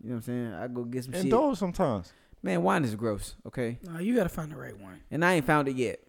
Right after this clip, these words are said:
Speaker 3: <clears throat> Some
Speaker 1: Man.
Speaker 3: of it is
Speaker 2: He really,
Speaker 3: nasty.
Speaker 2: he really ain't been searching
Speaker 3: I
Speaker 2: hard.
Speaker 3: will
Speaker 1: ain't
Speaker 3: give,
Speaker 1: found
Speaker 3: I
Speaker 1: it
Speaker 3: will
Speaker 1: yet.
Speaker 3: give him the benefit of the doubt. Some of it is nasty.
Speaker 1: Nasty.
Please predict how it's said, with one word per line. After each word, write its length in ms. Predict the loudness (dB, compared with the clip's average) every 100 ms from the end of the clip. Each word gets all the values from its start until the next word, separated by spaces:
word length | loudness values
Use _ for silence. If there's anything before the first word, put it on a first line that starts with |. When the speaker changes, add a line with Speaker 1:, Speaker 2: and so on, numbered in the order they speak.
| -20 -14
Speaker 3:
<clears throat> 460 | -10 -10 -12 _
Some 240 | -8 -4 -2
Speaker 1:
Man. 80 |
Speaker 3:
of 80 | -2
it 80 | -4
is 180 | -4 -2
Speaker 2:
He 80 | 4
really, 140 | 6 6
Speaker 3:
nasty. 80 | 8
Speaker 2:
he 60 |
really 240 | 12 12 8
ain't 100 | 0
been 80 | -2
searching 300 | -2 -2 2
Speaker 3:
I 40 |
Speaker 2:
hard. 120 | 4
Speaker 3:
will 160 | 10 10
Speaker 1:
ain't 100 | 10
Speaker 3:
give, 140 | 2
Speaker 1:
found 100 | 6
Speaker 3:
I 60 | 6
Speaker 1:
it 80 | 8
Speaker 3:
will 120 | 6
Speaker 1:
yet. 80 | 6
Speaker 3:
give 140 | 0 2
him 120 | 0
the 40 | 0
benefit 320 | 0 0 -4
of 120 | -6
the 60 | -6
doubt. 220 | -6 -6
Some 200 | -6 -6
of 100 | -6
it 40 | -8
is 280 | -8 -8 -10
nasty. 540 | -8 -6 -4 -4 0
Speaker 1:
Nasty. 640 | 2 4 4 4 0 -4